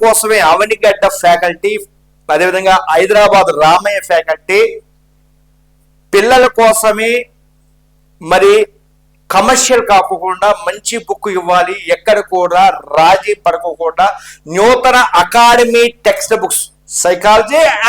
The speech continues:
as well as విద్యా దృక్పథాల perspectives in education, నూతన అకాడమీని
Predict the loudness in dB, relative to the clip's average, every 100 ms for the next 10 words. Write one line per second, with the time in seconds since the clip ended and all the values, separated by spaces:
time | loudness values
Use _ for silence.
0 | 2 2 4 4 4 4 2 0 -6 -12
1 | _ _ _ _ _ _ -8 -2 -2 -2
2 | -8 -2 0 -2 -2 -2 -2 -8 -12 -14
3 | -10 -10 -6 -8 -8 -12 _ _ -20 _
4 | -4 0 2 2 0 0 0 -2 0 2
5 | 4 4 2 0 -2 -10 _ _ _ _
6 | _ _ -10